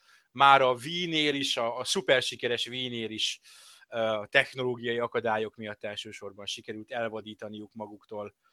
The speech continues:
sokakat. Wii U-nál pedig a premier címek után gyakorlatilag azonnal megszűnt a <laughs> külsős támogatás.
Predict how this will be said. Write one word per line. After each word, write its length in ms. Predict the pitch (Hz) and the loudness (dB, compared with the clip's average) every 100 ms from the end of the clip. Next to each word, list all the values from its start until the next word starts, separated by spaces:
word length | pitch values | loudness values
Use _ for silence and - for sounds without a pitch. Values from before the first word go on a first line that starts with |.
| _ _ | _ _
sokakat. 680 | - 127 131 - 131 135 - _ _ _ _ _ _ _ | -8 -4 -4 2 2 2 -12 _ _ _ _ _ _ _
Wii 420 | 143 135 175 160 | -10 0 2 4
U-nál 360 | 143 139 131 123 | 2 6 6 6
pedig 560 | 131 120 120 107 - - _ _ _ _ _ | 4 0 -4 -6 -16 -18 _ _ _ _ _
a 440 | - 131 127 127 117 | -2 2 4 4 0
premier 540 | _ 151 147 135 123 | _ 6 6 8 4
címek 380 | - 147 127 117 | 2 -2 -2 -4
után 460 | 123 123 117 117 120 _ | -2 2 2 0 -12 _
gyakorlatilag 540 | 117 135 120 107 113 123 | -2 -2 0 -4 -4 -4
azonnal 460 | 127 101 95 90 | -4 -6 -10 -14
megszűnt 540 | 90 82 - 85 80 - | -14 -12 -10 -12 -14 -20
a 180 | 82 - | -20 -10
<laughs> 180 | 151 - - - | -10 -10 -20 -20
külsős 360 | - 101 101 98 | -12 -10 -8 -10
támogatás. 800 | - 95 90 90 95 90 - - | -10 -12 -14 -18 -18 -16 -16 -16